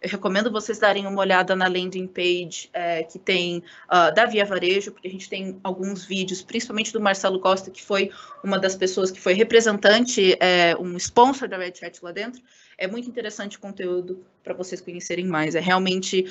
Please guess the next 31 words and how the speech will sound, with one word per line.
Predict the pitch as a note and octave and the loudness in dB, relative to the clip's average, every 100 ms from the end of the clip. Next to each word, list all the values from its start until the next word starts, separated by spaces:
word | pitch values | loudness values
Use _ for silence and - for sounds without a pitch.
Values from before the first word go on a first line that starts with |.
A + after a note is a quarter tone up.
| - - | -8 -6
um, | F#3+ F#3 F#3 | -2 0 -2
um, | F#3+ F#3 F3+ F#3+ | -2 -4 -4 -6
um | |
serviço | F#3 F#3 F3+ A3 B3+ - | 0 0 2 2 2 0
que | G#3 | -6
a | |
gente | G#3 G#3 - | -6 0 2
tem | A#3+ | 2
que | B3 | -2
cria | A#3+ - C4 D#4+ E4+ E4 - | -10 0 6 8 10 8 6
o | C4 | 0
espaço | - - A3+ B3 B3+ | -2 4 4 4 -2
pra | - G#3+ | 0 0
inovação. | G3+ G3 F3+ F3+ - D#3+ - _ _ _ _ | 0 -4 -6 -6 -6 -10 -10 _ _ _ _
A, | D3+ F3 F3 | -6 -4 -2
a | |
inovação, | F#3+ A3 A3 C4 B3 | 0 0 0 2 4
ela | B3+ A#3 | 6 4
sempre | C4+ D4 E4 | 4 0 0
existiu, | B3 A3+ - - A3+ D#4 - - - | 0 -2 -4 0 0 0 -4 -14 0
não | G#3 | 2
é | G3+ | 2
de | F#3+ | 2
agora, | F#3 F#3 F3+ A#3+ D4 A3+ | 2 4 6 6 4 2
ela | F#3+ | 2
só | F#3+ A3+ | 4 4
é | G#3 | 4
de | G#3+ | 4
uma | G#3 | 0
forma | G#3 G3 F3+ | 0 0 -2
diferente, | F3 - F3+ F3+ C4 - | -6 -4 -2 0 -2 -4